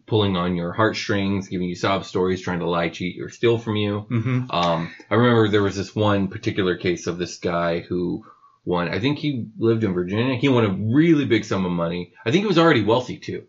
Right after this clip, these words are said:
Speaker 1: He was already,
Speaker 2: Oh,
Speaker 1: like,
Speaker 2: really?
Speaker 1: fairly wealthy. Like, I, I, like,
Speaker 2: I,
Speaker 1: I'm sure
Speaker 2: I always
Speaker 1: six
Speaker 2: get let
Speaker 1: figures a
Speaker 2: down
Speaker 1: year.
Speaker 2: when I hear that.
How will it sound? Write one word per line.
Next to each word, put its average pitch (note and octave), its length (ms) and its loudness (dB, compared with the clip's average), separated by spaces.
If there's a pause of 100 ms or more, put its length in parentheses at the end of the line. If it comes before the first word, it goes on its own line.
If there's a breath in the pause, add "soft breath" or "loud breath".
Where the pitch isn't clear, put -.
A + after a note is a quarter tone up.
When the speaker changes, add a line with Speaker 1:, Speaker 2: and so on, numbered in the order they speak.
(120)
Speaker 1:
He - 60 0
was A2 120 4
already, E3 240 6
Speaker 2:
Oh, G#3+ 60 6
Speaker 1:
like, E3+ 100 4
Speaker 2:
really? E3 340 6
Speaker 1:
fairly D#3+ 480 6
wealthy. E3+ 380 6
Like, A2 260 2
I, A#2+ 160 -2
I, A2+ 380 -6
like, G2 420 -4
Speaker 2:
I, C#3 120 2
Speaker 1:
I'm G2+ 100 0
sure G#2 200 2
Speaker 2:
I A3 120 4
always C#4 260 4
Speaker 1:
six G3+ 140 2
Speaker 2:
get D3 100 0
let D3 140 4
Speaker 1:
figures A2+ 100 -4
a C3 40 4
Speaker 2:
down B2+ 160 4
Speaker 1:
year. B2+ 80 2
Speaker 2:
when A#2 100 2
I A2 80 2
hear G#2+ 220 2
that. G#2 260 -2